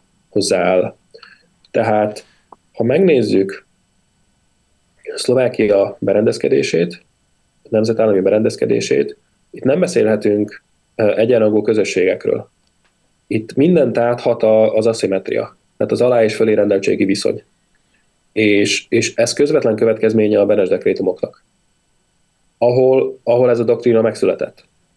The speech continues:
Tehát, hogy a, a Benes dekrétumok onnan indultak, hogy, hogy a kisebbségek azok, azok egy, ö, biztonsági kockázat, azoktól meg kell szabadulni.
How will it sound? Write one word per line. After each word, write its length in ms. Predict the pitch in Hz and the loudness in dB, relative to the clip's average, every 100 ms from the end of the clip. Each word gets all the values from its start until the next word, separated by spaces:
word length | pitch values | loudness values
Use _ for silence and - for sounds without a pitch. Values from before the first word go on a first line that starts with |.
| _ | _
Tehát, 260 | - 107 107 | -2 -2 0
hogy 420 | 117 107 104 - _ _ _ _ _ | 0 0 0 -8 _ _ _ _ _
a, 380 | - 104 101 101 98 - _ _ _ _ _ _ _ _ _ | -2 2 2 2 0 -10 _ _ _ _ _ _ _ _ _
a 60 | - | -2
Benes 240 | 123 160 | 0 0
dekrétumok 420 | 131 123 120 117 117 | 0 -2 0 0 0
onnan 240 | 120 104 | 0 0
indultak, 480 | 98 95 92 92 90 | 0 0 0 -2 -4
hogy, 400 | 98 95 95 - _ _ _ _ _ | -2 -2 -2 -12 _ _ _ _ _
hogy 600 | - 98 98 95 95 - _ _ _ | -4 0 2 0 -6 -16 _ _ _
a 540 | 101 98 95 95 95 95 - _ _ | -2 2 2 2 2 0 -6 _ _
kisebbségek 720 | - 110 110 107 101 98 95 | -6 -2 -2 0 0 0 0
azok, 400 | 98 92 92 - _ _ _ _ _ | 0 0 -2 -6 _ _ _ _ _
azok 280 | - 104 - | -8 -8 -2
egy, 440 | 98 - - - - | -4 -4 -10 -18 -14
ö, 280 | - 101 95 - _ _ | -6 -4 -4 -6 _ _
biztonsági 520 | 113 113 110 101 95 | -4 0 -2 0 -2
kockázat, 540 | - - - 151 147 - | -2 -2 -2 0 0 0
azoktól 320 | 113 104 101 | -2 0 0
meg 120 | 101 | 0
kell 140 | - | -2
szabadulni. 680 | 98 - 104 113 123 190 190 | -2 -2 0 2 2 0 -2